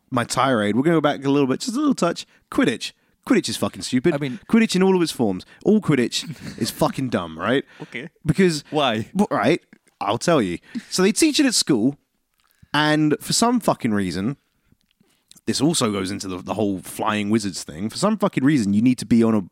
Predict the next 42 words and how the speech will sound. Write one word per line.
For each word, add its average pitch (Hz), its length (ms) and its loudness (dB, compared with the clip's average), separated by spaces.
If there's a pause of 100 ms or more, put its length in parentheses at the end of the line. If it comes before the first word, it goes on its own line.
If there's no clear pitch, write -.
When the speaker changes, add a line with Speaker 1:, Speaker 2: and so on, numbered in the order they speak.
Speaker 1:
on 113 100 2
a 104 60 0
broomstick 107 760 -2 (340)
to 113 100 -6
fly. - 440 -14 (300)
Because, 147 480 2 (360)
and 123 160 2
I 117 120 2
don't 143 120 4
know 147 100 4
if 127 80 0
anyone 139 220 2
else 151 180 0
knows 104 160 0
anything 95 220 -6
about 90 80 -2
Harry 95 160 -2
Potter 98 240 0
in 95 80 -4
this 95 180 -6
room, 120 180 2
or 90 40 -2
if 82 80 -12
it's - 160 -16
just - 360 -2
me 117 360 2 (480)
doing 95 420 -6 (420)
Speaker 2:
I 117 60 -14
mean, 127 120 -10
I've 123 100 -10
seen 156 160 -4
the 135 60 -8
movies 120 300 -6
and 107 120 -4
read 101 160 -10
three 107 200 -10
of 98 40 -6
the 92 60 -10
books. - 420 -20 (480)
Speaker 1:
So, 139 340 2 (920)
wizards 151 520 2 (360)
cannot, 170 400 0